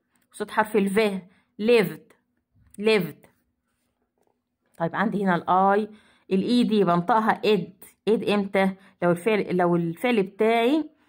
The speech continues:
منتهي بايه؟ بصوت حرف الت، زي ايه؟ tested، waited، painted، counted، invited، wanted، tasted. لو الفعل عندي منتهي بصوت حرف الد، needed،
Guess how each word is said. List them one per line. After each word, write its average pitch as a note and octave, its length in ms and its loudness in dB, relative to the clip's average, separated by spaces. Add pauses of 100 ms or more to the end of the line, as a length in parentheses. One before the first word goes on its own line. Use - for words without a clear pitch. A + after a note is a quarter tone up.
(320)
منتهي F#3+ 480 0
بايه؟ G3 460 0 (140)
بصوت G#3 320 -4
حرف G#3 300 -4
الت، G3+ 200 -2
زي F3+ 400 0
ايه؟ F#3 280 2 (360)
tested، C4+ 420 -2 (500)
waited، C4 460 -2 (400)
painted، C#4 440 0 (240)
counted، B3+ 460 0 (180)
invited، A3+ 600 0 (400)
wanted، D4 500 2 (200)
tasted. C#4+ 420 -2 (480)
لو G3 180 2
الفعل F#3+ 400 -2
عندي G#3+ 640 -2 (340)
منتهي F#3+ 320 0
بصوت - 220 -10
حرف - 280 -4
الد، F3+ 200 0 (220)
needed، G3+ 560 2